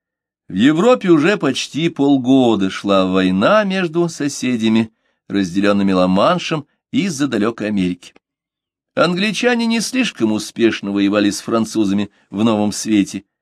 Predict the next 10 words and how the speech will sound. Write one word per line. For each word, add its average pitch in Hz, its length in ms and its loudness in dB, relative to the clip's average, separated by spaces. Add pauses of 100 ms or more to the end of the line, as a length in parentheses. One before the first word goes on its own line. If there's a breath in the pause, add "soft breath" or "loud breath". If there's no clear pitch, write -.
(360)
а 117 260 2
те 240 260 0
высадились 107 680 0
в 107 80 -2
апреле 101 340 0
на 104 140 0
Минорке 131 560 -2 (440)
и, 92 120 -4
овладев 110 420 0
столицей, 143 680 -2